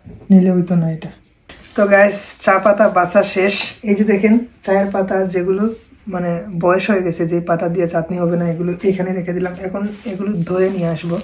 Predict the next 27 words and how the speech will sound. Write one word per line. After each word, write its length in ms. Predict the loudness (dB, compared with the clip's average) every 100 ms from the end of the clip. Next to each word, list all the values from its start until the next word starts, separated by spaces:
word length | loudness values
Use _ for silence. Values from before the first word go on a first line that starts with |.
| -10 -20 -6
চায়ের 260 | 2 2 4
পাতা 240 | 2 2
ধোয়া 280 | 0 0 0
শেষ। 440 | 0 -2 -4 -8
এখন 300 | -8 -4 -4
এগুলোকে 440 | -4 -2 0 0 -2
কি 160 | -2
করতে 280 | -2 -2 0
হবে 180 | 0 0
দেখেন 300 | -2 -2 -4
আপনারা, 360 | -6 -8 -6 -6 -6 _ -20 -20 -4
এইভাবে 360 | -2 0 0 0 -2 -8 -12 -12 -12 -20 -4
মলতে 340 | 0 0 0 0
হবে। 220 | -2 -4 -8 _ _ -12
এটা 360 | -6 -2 0 -2 -8 _ _ -20 -12
চা 280 | 0 2 2
বাগানে 460 | 2 2 2 2 2
গিয়ে 340 | 2 0 -2 -6 -16 -20 -12 -6
যারা 320 | -2 2 2
এগুলো 280 | 0 -2 -4
খায়, 320 | -4 -4 -4 -6 -4
হিন্দু 260 | -2 0 0
মানুষ, 340 | 0 0 -2
তাদের 280 | -2 -4 -4
কাছ 180 | -6 -8
থেকে 180 | -8 -6
শিখছিলাম 540 | -8 -6 -6 -6 -8